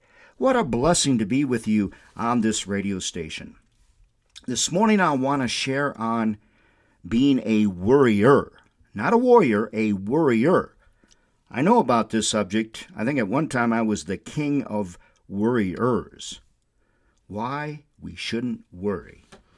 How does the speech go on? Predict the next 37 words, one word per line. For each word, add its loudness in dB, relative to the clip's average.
Can -2
all 6
your 4
worries 2
add -10
a -12
single -2
moment -2
to -10
your -4
life? -6
Of -20
course -6
not. -12
This -4
message -2
is -2
based 0
on 0
Luke -6
twelve, -2
twenty-two -2
through -4
thirty-four. -4
I'd -16
like -4
you -8
to -4
read -4
that -8
before -6
you -4
go -10
to -14
church -12
this -12
morning. -10